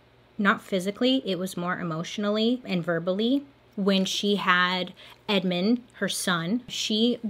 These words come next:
would refuse to coddle her son, um, in fear that she would turn him, quote, "turn him gay," end quote. We'll call him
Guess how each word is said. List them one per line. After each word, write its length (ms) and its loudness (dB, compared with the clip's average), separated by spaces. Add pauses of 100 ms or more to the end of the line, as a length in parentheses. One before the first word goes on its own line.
(240)
would 240 4
refuse 640 0
to 100 -6
coddle 540 -2
her 180 -2
son, 480 0 (280)
um, 280 -2
in 160 4
fear 440 2
that 380 0 (160)
she 240 -2
would 220 2
turn 240 -2
him, 320 -2
quote, 580 0 (220)
"turn 240 0
him 320 -2
gay," 460 -2 (120)
end 240 -8
quote. 440 -18 (220)
We'll 100 2
call 240 8
him 180 0